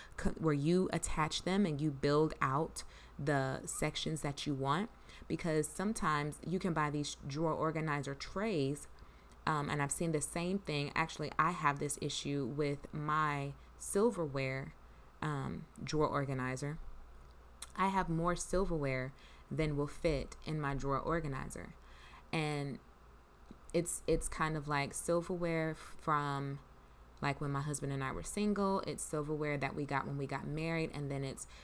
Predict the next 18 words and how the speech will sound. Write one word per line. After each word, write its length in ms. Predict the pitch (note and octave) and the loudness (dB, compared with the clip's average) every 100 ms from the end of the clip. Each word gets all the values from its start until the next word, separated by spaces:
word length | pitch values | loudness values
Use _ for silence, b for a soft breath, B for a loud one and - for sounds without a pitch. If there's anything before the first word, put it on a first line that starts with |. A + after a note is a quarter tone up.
| B - | B -6
recent 440 | C#3+ D#3 - D3 | -2 -2 -2 -4
silverware 680 | - D3+ D3 D3 C#3+ C#3 C#3 | -2 0 0 -2 -2 0 0
that 300 | C3+ C3+ - | 0 -2 -2
his 340 | D3+ D3 C#3 | -2 -2 -2
grandmother, 560 | - - D#3+ E3 D3 D3 | -2 2 4 4 2 -2
g-, 160 | C#3 - D#3+ | -4 -8 -4
who 120 | D#3 | -2
is 120 | C#3+ | -2
now 220 | C#3 C3 | -2 -4
passed, 460 | - - E3 D#3+ - | -4 -2 0 0 -2
gave 220 | C#3 C#3 | -2 0
to 200 | - D2+ | -2 -4
us. 240 | E2 - - B B - | -6 -8 -10 B B -10
So 600 | - D#3+ C#3+ C3+ C3+ - - - - - - | -2 0 2 0 -2 -6 -16 -20 -20 -20 -8
ideally, 840 | E3 D#3+ C#3 D#3 E3+ G3 G3+ G#3 | -4 -4 -2 0 0 0 0 0
we 240 | - D3+ F3 | -2 -2 0
might 240 | D#3+ D3 | 0 -2
have 520 | - D#3+ D3 C#3+ C#3 | -4 2 2 2 0